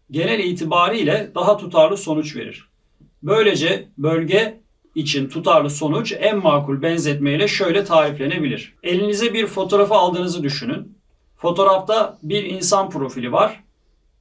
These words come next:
ya da yok algısından öte fotoğraftaki kişinin ismini tahmin edebileceğiniz detaya kadar model sonuçları iyileştirilebilir.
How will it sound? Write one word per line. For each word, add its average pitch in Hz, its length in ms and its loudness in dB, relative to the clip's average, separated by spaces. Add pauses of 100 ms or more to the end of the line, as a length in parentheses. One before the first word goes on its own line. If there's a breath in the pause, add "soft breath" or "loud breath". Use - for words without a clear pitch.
(120)
ya 180 160 0
da 208 100 4
yok 170 320 -2
algısından 143 760 0
öte 208 380 -2 (140)
fotoğraftaki 175 720 0
kişinin - 520 -2
ismini 180 420 -2
tahmin 170 340 0
edebileceğiniz 180 760 -2
detaya 190 340 2
kadar 160 400 0 (220)
model 185 320 2
sonuçları 147 540 -4
iyileştirilebilir. 143 1000 -4